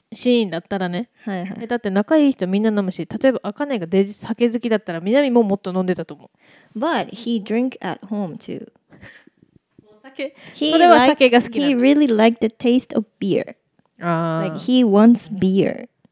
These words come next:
Speaker 2: like, after he work hardとか、when he eat焼肉or something.
Speaker 1: あー、
Speaker 2: He
Speaker 1: そう、
Speaker 2: likes the
Speaker 1: 焼肉いいね。
Speaker 2: combination of beer and some food. So he likes to drink and eat at the same times.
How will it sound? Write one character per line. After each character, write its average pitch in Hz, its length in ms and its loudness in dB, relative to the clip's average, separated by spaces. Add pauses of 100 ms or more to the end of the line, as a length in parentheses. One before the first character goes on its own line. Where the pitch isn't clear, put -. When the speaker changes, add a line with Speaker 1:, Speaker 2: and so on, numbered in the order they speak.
Speaker 2:
like, 180 240 -4
after 185 360 0
he 190 220 2
work 175 360 4
hard 185 380 -4
と - 100 -16
か、 - 260 -12 (640)
when 190 240 2
he 196 260 2
eat - 260 -4
焼 185 300 -2
肉 180 320 0
or 170 140 0
something. 190 680 -2 (460)
Speaker 1:
あ 202 180 -6
ー、 196 40 -6
Speaker 2:
He 240 200 2
Speaker 1:
そ 233 60 4
う、 226 40 4
Speaker 2:
likes 226 240 2
the 220 80 -8
Speaker 1:
焼 226 60 -4 (180)
肉 220 160 4
い - 20 8
い 226 40 8
ね。 220 120 6
Speaker 2:
combination 214 720 4
of 208 180 2 (140)
beer 196 420 6
and 180 280 0
some 175 240 -2
food. 185 560 2
So 170 180 -2
he 208 220 2
likes 208 280 4
to 202 140 2
drink 190 320 0
and 175 140 -4
eat - 280 -6
at 185 140 -6
the 185 80 -12
same 156 280 -6
times. - 420 -14